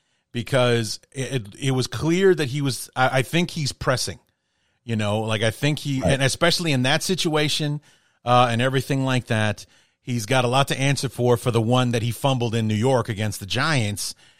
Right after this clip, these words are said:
Speaker 1: But then here we are. We need a play. We need something to happen.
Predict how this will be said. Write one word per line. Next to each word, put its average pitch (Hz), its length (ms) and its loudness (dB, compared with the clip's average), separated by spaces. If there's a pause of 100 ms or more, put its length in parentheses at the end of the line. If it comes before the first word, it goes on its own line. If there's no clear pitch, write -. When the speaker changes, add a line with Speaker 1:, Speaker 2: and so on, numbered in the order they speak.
(180)
Speaker 1:
But 117 180 -4
then 117 480 0 (320)
here 175 240 0
we 156 160 4
are. 143 260 6
We 147 220 2
need 170 160 4
a 117 60 2
play. 120 380 -2
We 113 160 -2
need 165 200 0
something 135 460 -2
to 110 60 -4
happen. 107 640 -2